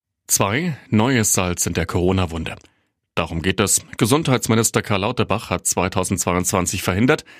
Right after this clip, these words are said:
dass das Corona-Risiko gesenkt wird, entgegen der Einschätzung des Robert-Koch-Instituts. C-D-U-Politiker und Virologe Hendrik Streeck hat den Minister gegenüber dem R N D dafür nun deutlich kritisiert. Darum ist es wichtig,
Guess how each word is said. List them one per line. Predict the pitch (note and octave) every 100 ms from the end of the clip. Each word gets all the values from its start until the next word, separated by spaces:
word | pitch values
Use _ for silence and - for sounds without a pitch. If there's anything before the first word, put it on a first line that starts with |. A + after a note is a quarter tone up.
| -
dass | - C#3
das | C3+
Corona-Risiko | - A#2 D3+ G#2 F#2 F#2 F2+ F#2+
gesenkt | E2+ E2+ F#2 B2+
wird, | A2+ G#2+ - - _ C3+
entgegen | A2 - G#3+ F3+
der | C#3+ -
Einschätzung | G2 A#2 A#2 - B2+
des | A#2+ -
Robert-Koch-Instituts. | A#2+ B2 - C3+ - F2 - - - - - _ _ _ _ _
C-D-U-Politiker | - F2+ F2+ G#2 - F#2+ F#2+ F#2+ - F2+
und | F2+ F2+
Virologe | F2+ F2+ E2+ G#2 A#2 G#2 F2+
Hendrik | F2+ F2 F2+ -
Streeck | - G2 - - - -
hat | B2+
den | C#3+
Minister | C3 C#3+ - G#2
gegenüber | G#2 A2 A2 G#2+
dem | G#2 G2
R | F#2+
N | F#2 -
D | A#2 D3 G#2+ -
dafür | G#2+ A#2+
nun | A2 G#2+ F#2
deutlich | G2+ F2+ F2 -
kritisiert. | - - F#2 F2 - - _ _ _ _ _ _
Darum | E2+ D#2+ D#2+
ist | D#2+
es | F#2+ G#2+
wichtig, | G#2 A2+ -